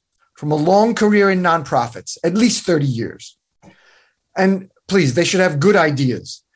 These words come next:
Please don't nominate a mediocre, lackluster retiree. That's, uh, status is reserved for me, although I'm not retired yet.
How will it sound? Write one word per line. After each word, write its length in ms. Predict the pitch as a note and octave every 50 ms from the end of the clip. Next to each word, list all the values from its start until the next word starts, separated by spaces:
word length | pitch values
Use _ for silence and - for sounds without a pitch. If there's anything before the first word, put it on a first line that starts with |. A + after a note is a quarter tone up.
| _ _ _ _ _ _ _
Please 280 | - G3+ A#3+ B3+ B3
don't 240 | F#3 A#3 G#3+ G#3 E3+
nominate 580 | F#3 F3+ F3+ F3+ F3 E3+ E3+ E3 E3+ E3+ - _ _ _ _ _ _ _
a 60 | C3+
mediocre, 880 | C#3 E3 F#3 G#3 F#3 F#3+ F3+ F3 E3+ - - F3 E3 D#3+ D3+ C#3+ C#3+ _ _ _ _ _
lackluster 640 | - C#3+ E3+ F3 F#3 F#3 E3+ D#3+ D3+ C#3 - - D3
retiree. 680 | C3 C3 C3 A#2 C#3 C3 B2+ B2 A2+ A2 G2 D2+ - - _ _ _ _ _ _ _ _ _ _ _ _ _ _
That's, 400 | _ E3 E3 F#3 - - - - - - - F2+
uh, 140 | - D#3+ D#3
status 420 | C#3 - - E3 D3+ D3+ D3 C#3+ -
is 100 | D3 B2+
reserved 380 | C#3 C3 B2+ D3 C#3+ C#3 C#3+
for 80 | D3 C#3+
me, 400 | E3 G3 G3 F#3+ F#3 F3+ D3+ - _ _ _
although 240 | - D3+ C#3+ D3 D3
I'm 80 | C#3+
not 140 | D3 C#3+ C3+
retired 360 | C3+ A#2+ - C3+ A#2+ A2+ G#2+
yet. 200 | G2+ G#2 G2+ -